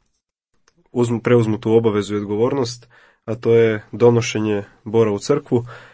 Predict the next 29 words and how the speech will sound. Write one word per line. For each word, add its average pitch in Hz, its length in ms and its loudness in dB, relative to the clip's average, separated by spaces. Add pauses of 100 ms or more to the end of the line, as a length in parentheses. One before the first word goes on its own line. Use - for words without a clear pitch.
(160)
i 117 60 -2
onda 113 180 2
njegovo 107 300 2
nasađivanje 104 680 -2
na 101 80 -6
stalak 110 560 -8
i, 104 200 -6
e, 101 60 -10 (680)
smještanje 104 580 -4 (560)
u 101 120 -14
sam 107 380 -6 (100)
liturgijski 101 560 -10
prostor. 101 480 -8 (1000)
Bor 117 260 2
uvijek 113 200 0
dobijemo 104 440 -2 (100)
donacijom 104 600 -4 (720)
neke 110 260 -4
dobre 104 260 -2
duše 113 400 -4 (680)
koja 107 260 -4 (140)
ponudi 104 380 -4 (340)
ako 107 280 -6
ima, 104 140 -2
e, 98 60 -6 (760)
bor 107 240 -4
za 98 120 -8
župnu 104 280 -10
crkvu, 127 420 -6